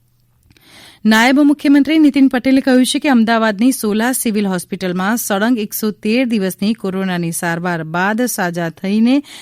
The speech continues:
પરત ફર્યાનો સમગ્ર ભારતમાં પ્રથમ કિસ્સો બન્યો છે. આ જ દર્દીની અન્ય હોસ્પિટલમાં સારવાર કરવામાં આવી હોત તો ત્રીસ લાખ રૂપિયાનો ખર્ચ થાત, પરંતુ રાજ્ય સરકારે વિનામૂલ્યે સારવાર પૂરી પાડી છે.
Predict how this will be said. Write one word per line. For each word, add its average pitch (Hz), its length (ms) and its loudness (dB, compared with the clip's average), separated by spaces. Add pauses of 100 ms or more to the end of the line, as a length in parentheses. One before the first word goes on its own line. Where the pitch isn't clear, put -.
(140)
પરત 247 280 2
ફર્યાનો 196 500 -2
સમગ્ર 190 380 -4
ભારતમાં 175 580 -4
પ્રથમ 202 320 -4
કિસ્સો 170 320 -8
બન્યો 160 300 -6
છે. 175 200 -6 (380)
આ 208 180 2
જ 240 100 0
દર્દીની 196 640 -2
અન્ય 202 300 0
હોસ્પિટલમાં 185 680 -4
સારવાર 180 400 -4
કરવામાં 170 480 -6
આવી 165 160 -6
હોત 180 260 -6 (100)
તો 185 120 -4
ત્રીસ 220 420 -2
લાખ 180 260 -4
રૂપિયાનો 165 400 -8
ખર્ચ 165 440 -10
થાત, 175 400 -8
પરંતુ 185 360 -4
રાજ્ય 165 320 -8
સરકારે 170 580 -4 (300)
વિનામૂલ્યે 220 640 4
સારવાર 165 520 -4
પૂરી 165 260 -8
પાડી 151 300 -8
છે. 160 220 -8